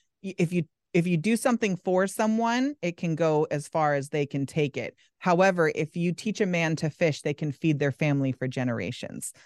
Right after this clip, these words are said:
And so that's really the concept of this. The Soil Sensei has what we call the Soil Dojo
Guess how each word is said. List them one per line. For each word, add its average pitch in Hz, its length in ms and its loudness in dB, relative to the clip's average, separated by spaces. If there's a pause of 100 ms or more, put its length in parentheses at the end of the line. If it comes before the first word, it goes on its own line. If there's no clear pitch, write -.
(160)
And 208 140 2
so 226 80 2
that's 220 260 2
really 208 200 4
the 175 120 0
concept 151 600 -2
of 135 140 -4
this. 139 240 0
The 156 100 -6
Soil 156 360 2
Sensei 160 480 0
has 143 260 -2
what - 160 -4
we 143 80 -6
call 139 200 0
the 139 80 -6
Soil 135 340 -2
Dojo 160 560 2